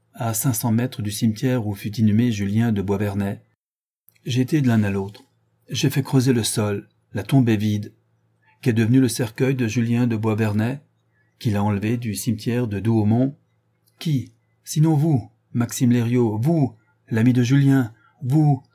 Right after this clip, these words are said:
l'ami du comte et de la comtesse de Boisvernet ? Aucune des phrases de Rouxval qui ne contribua à l'établissement d'une vérité dont l'évidence s'imposait. Tout enveloppait l'ennemi d'arguments irrécusables.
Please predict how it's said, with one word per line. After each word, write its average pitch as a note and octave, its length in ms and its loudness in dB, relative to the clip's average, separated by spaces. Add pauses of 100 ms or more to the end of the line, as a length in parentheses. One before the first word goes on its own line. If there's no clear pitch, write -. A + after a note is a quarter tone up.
(160)
l'ami A2 240 4
du A2+ 140 0
comte B2 340 0
et G2 40 -4
de F#2 40 -6
la F#2 80 -2
comtesse G2+ 420 -4
de G2+ 80 -4
Boisvernet ? G2+ 640 -2 (2000)
Aucune D#3+ 340 -2
des B2 120 0
phrases C#3+ 300 -4
de A#2+ 80 -4
Rouxval B2+ 720 -4
qui A2+ 120 -4
ne G2 100 -2
contribua A2+ 640 -2
à G#2+ 60 -4
l'établissement G2 680 -6
d'une F#2 160 -4
vérité G2 440 -4
dont G2 120 -6
l'évidence G2 500 -4
s'imposait. G2 680 -4 (800)
Tout C#3+ 280 2
enveloppait A2+ 460 0
l'ennemi A2 360 2
d'arguments G2+ 520 -4
irrécusables. G2+ 840 -4